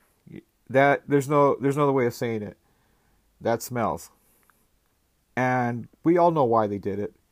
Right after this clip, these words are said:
They know why they did it. The difference is, is that they got caught doing it this time. And now they're backtracking,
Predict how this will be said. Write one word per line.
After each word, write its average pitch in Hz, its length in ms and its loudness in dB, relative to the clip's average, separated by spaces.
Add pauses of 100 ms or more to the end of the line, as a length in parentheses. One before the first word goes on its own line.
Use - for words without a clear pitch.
(300)
They 131 240 0
know 123 140 -2
why 107 160 -2
they 98 100 -6
did 98 240 -8
it. 98 140 -8 (840)
The 131 100 -2
difference 135 460 0
is, 120 320 -2 (100)
is 110 180 -4
that 110 360 2 (800)
they 127 180 2
got 123 280 2
caught - 360 0
doing 110 240 -6
it 95 100 -10
this 98 200 -10
time. 95 320 -12 (800)
And 113 120 -4
now 113 120 -2
they're 117 120 0
backtracking, 120 840 -4